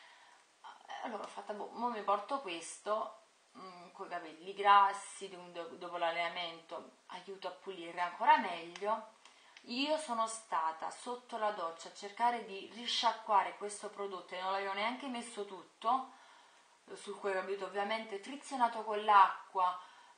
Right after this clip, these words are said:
eh, veramente era diluitissimo perché non uso mai gli shampoo a puro. Sarò stata più di venti minuti sotto la doccia per cercare di risciacquare questo prodotto,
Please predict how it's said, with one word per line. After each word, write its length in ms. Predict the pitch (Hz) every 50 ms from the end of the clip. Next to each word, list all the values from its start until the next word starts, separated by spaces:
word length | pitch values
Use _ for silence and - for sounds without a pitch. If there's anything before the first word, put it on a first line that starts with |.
| -
eh, 360 | - - 214 208 208 202 202
veramente 320 | 196 214 220 233 262 254 277
era 120 | 269 247
diluitissimo 840 | 233 226 233 226 226 226 214 - 202 185 - - - - 202 190 190
perché 220 | 190 190 - -
non 140 | 202 196 196
uso 180 | 196 196 202 208
mai 240 | 208 214 208 196 185
gli 100 | 180 170
shampoo 420 | - - - 165 156 - - 190
a 20 |
puro. 680 | 190 - - - - 180 156 160 190 226 - - - - - - - - - - - - _ _ - -
Sarò 240 | - 233 226 240
stata 400 | 247 - - - 254 262 - 240
più 160 | 247 - - 254
di 100 | 233 240
venti 300 | 214 220 220 220 220 226
minuti 400 | 220 208 202 202 196 196 202 202
sotto 680 | 190 - 208 202 202 - - - 190 180 175 175 175
la 120 | 175 190 202
doccia 340 | 220 196 185 - - 190
per 120 | 185 190 -
cercare 500 | - - 202 - - 208 196 190 - 170
di 80 | 175
risciacquare 640 | 208 202 - - 214 196 - - - - 185 175 -
questo 280 | - - - - - 208
prodotto, 720 | 214 277 269 214 185 170 165 - - - 226 240 247 240